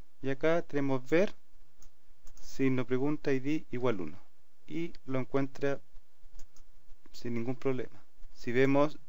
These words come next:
a Fabián, acá tenemos a Fabián con el I D tres. Entonces, hay dos formas de pasar parámetros, a través de la ruta, con slash, o de la forma clásica,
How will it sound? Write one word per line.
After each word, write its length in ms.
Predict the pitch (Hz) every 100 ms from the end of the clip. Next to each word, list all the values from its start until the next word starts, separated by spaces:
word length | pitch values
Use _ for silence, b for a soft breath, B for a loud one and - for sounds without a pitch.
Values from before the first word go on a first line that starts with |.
| - - - -
a 120 | -
Fabián, 480 | 120 113 135 175 - - - - - - - - - - - - - - - - - -
acá 240 | 117 113 117
tenemos 540 | 120 120 120 127 - -
a 80 | 117
Fabián 420 | 117 113 135 143
con 240 | - 120
el 160 | 120 117
I 100 | 113
D 140 | 113
tres. 380 | - - - - - - -
Entonces, 500 | 135 143 151 151 156 - - -
hay 140 | 151 151
dos 140 | 175
formas 280 | 185 170 170
de 60 | 165
pasar 400 | 160 170 170 - -
parámetros, 520 | 139 139 110 - 104 -
a 140 | 120
través 260 | - 127 127
de 100 | 123
la 100 | 120
ruta, 420 | 131 147 180 190 - - - b b b -
con 200 | - 120
slash, 440 | - 131 160 196 - - - -
o 100 | 143
de 80 | 143
la 80 |
forma 300 | 139 151 147
clásica, 680 | 135 160 160 165 165 170 170